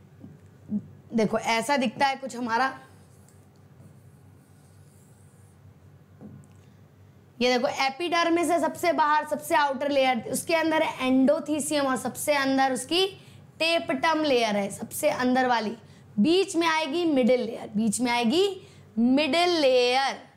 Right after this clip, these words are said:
ठीक। और ये टेपटम के अंदर आपका डायरेक्टली आपके क्या प्रेजेंट रहेंगे?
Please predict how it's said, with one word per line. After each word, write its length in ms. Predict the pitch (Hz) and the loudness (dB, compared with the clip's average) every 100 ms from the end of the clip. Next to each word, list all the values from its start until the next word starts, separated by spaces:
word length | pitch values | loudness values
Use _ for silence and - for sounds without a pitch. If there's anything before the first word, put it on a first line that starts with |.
| - - - - - | -20 -20 -20 -20 -6
ठीक। 220 | 311 359 - - - - | -2 -2 -6 -20 -20 -2
और 160 | 240 254 | 0 2
ये 180 | 262 294 | 2 0
टेपटम 600 | 269 285 277 - 320 320 | 0 0 0 0 0 2
के 80 | 311 | 2
अंदर 320 | 302 294 320 | 2 2 2
आपका 340 | 302 285 311 | 2 0 -2
डायरेक्टली 460 | 285 262 254 254 302 | 0 2 0 0 0
आपके 320 | 294 277 - | 0 -2 -4
क्या 180 | 269 277 | -2 0
प्रेजेंट 440 | 269 277 262 277 269 | 0 -2 -2 -2 0
रहेंगे? 520 | 269 269 285 349 370 | 0 0 0 0 -2